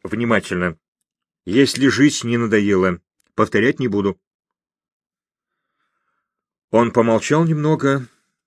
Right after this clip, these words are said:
а затем заговорил размеренно, безо всякого выражения, будто инструкцию читая. Когда я скажу, позвонишь своему хахалю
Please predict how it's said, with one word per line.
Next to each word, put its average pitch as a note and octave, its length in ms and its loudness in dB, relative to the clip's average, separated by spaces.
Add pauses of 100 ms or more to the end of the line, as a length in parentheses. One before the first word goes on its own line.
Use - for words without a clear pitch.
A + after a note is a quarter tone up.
(400)
а - 120 -6
затем B2 300 0
заговорил B2+ 600 2 (120)
размеренно, F#2 760 -2 (280)
безо G#2 280 0
всякого A#2+ 440 -2
выражения, F#2+ 760 2 (160)
будто - 380 -2
инструкцию G2+ 720 -4
читая. D#2 440 -6 (1700)
Когда C3+ 380 2
я E3+ 180 4
скажу, C3+ 540 2 (1300)
позвонишь C#3+ 640 2
своему D#3+ 340 0
хахалю D3+ 580 0